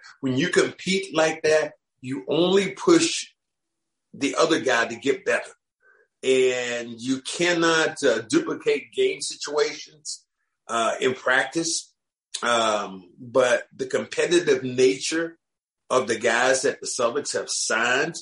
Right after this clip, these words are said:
especially off the bench, I think are gonna push people. Uh, the guy in more, and just as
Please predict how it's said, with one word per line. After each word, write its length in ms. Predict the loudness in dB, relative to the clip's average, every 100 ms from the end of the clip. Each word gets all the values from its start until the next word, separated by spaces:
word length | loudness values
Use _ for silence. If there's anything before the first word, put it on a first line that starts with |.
| -18 _ _ _ -10
especially 640 | -8 0 0 0 2 4
off 240 | 4 2
the 120 | -2
bench, 680 | -6 -4 -2 -2 -4 -10 -12 _ _ _ -2
I 140 | -2
think 240 | 4 4
are 80 | 4 0
gonna 280 | 0 0
push 320 | 0 0 0 -4
people. 400 | -8 -10 -20 _ _ _ _
Uh, 180 | -2 0
the 140 | 0 0
guy 260 | 2 4
in 180 | 4 4
more, 200 | 4 2
and 500 | 2 2 2 -2 -2
just 260 | -2 -2 -2
as 320 | -4 -6